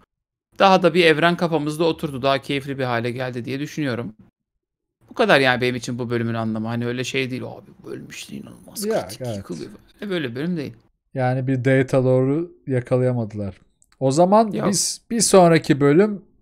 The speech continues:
Speaker 2: episode on dokuz, Heart of Glory'yi konuşacağız. O
Speaker 1: Aynen,
Speaker 2: bö-
Speaker 1: Heart of Glory işte mesela çok daha kritik bir bölüm.
Speaker 2: Evet, o bölümde bayağı konuşacak şeyimiz var.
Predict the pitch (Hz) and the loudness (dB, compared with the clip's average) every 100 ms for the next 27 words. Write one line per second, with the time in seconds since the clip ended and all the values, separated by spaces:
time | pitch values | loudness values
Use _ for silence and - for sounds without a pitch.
0 | _ _ _ _ _ _ - 123 123 - | _ _ _ _ _ _ -8 -8 -4 -2
1 | 143 139 135 127 117 104 123 131 131 156 | 0 0 0 -2 -4 -4 2 2 2 -2
2 | 147 135 127 131 120 113 107 - 127 160 | -2 0 2 2 0 -4 -6 -8 -4 -4
3 | - - _ - - - _ - 135 139 | -6 -14 _ -20 -20 -20 _ -2 0 2
4 | 127 131 143 156 139 156 147 147 131 175 | 0 0 -2 -2 -4 -4 -2 -2 -2 -4
5 | 147 185 185 175 - 131 127 117 - - | -4 -4 0 -2 0 -2 -4 -14 -16 -16
6 | 117 98 123 117 110 131 127 127 123 151 | -14 -4 0 0 2 0 4 4 4 6
7 | 135 135 131 131 131 127 - 131 - 131 | 8 10 8 4 -2 -2 0 -2 0 -2
8 | 127 123 123 170 202 | 0 -2 2 2 0